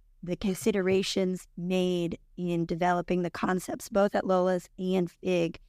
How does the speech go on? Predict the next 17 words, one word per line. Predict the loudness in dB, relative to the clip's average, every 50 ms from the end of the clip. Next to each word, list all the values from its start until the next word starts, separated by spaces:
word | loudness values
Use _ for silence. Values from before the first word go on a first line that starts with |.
| _ _ _ _ -8
had | -8 -4 0
everything | 2 2 4 2 2 2 0 0 0
to | -2 -4 -6
do | -4 -2 -2 -2 -4
with | -6 -8 -8 -8 -4
the | 0 2
location | 2 2 2 0 0 -2 -2 0 -2 -2 -2
that | -2 -4
we | -8 -8
are | -8 -8
in. | -6 -6 -6 -6 -8
So | -10 -10 -8
the | -6 -4
menu | -2 0 2 2 4 4 4 4
is | 2 0 -2
influenced | -4 -6 -6 -8 _ -10 -8 -8 -8 -8 -12 -14 -18 -12 -6
by | -2 0 0 0 0 -2 -4